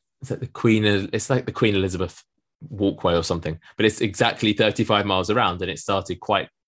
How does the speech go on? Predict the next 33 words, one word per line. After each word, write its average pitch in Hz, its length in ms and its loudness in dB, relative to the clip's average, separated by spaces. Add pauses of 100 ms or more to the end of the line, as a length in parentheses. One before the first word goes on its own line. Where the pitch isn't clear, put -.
(240)
or 92 160 -6
part 104 300 0
of 90 80 -6
it - 140 -4 (100)
went 95 440 -6
pi-, 92 240 0 (140)
past 95 220 -2
my 85 80 -2
house. 95 340 -4 (1000)
So 113 100 0
yeah, 113 140 4
I 90 60 -2
just - 180 -8
thought, 87 160 -2
"I'll, 87 220 -6 (140)
I'll, 90 300 -2 (160)
I'll 92 120 -4
do - 180 -6
that." - 240 2 (600)
And 98 360 -6 (300)
it, 147 160 4
actually, 165 280 4
it - 20 -2
was 110 140 0
really 104 160 4
good. 147 240 4
I 117 160 2
quite 107 260 0
enjoyed 135 300 2
that - 140 -10
run. 101 180 -6 (100)
It - 100 -8
was 92 380 -6